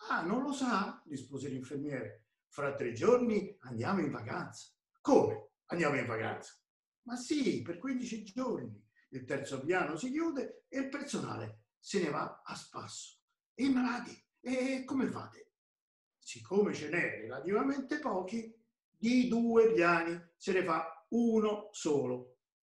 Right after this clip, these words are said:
"Come? Eh, riunite gli ammalati del terzo e del quarto?" "No, no", corresse l'infermiera,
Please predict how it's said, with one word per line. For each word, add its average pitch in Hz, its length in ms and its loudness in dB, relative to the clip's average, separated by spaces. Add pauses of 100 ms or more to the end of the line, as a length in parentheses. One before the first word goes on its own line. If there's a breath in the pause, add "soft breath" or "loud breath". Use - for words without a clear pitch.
(160)
"Come? 127 640 2
Eh, 175 300 -8
riunite 190 640 4
gli 170 100 2
ammalati 175 800 4
del 151 260 0
terzo 175 560 6
e 175 80 6
del 175 220 4
quarto?" 214 840 2 (220)
"No, 185 280 4
no", 180 480 6
corresse 160 460 2
l'infermiera, 160 840 -2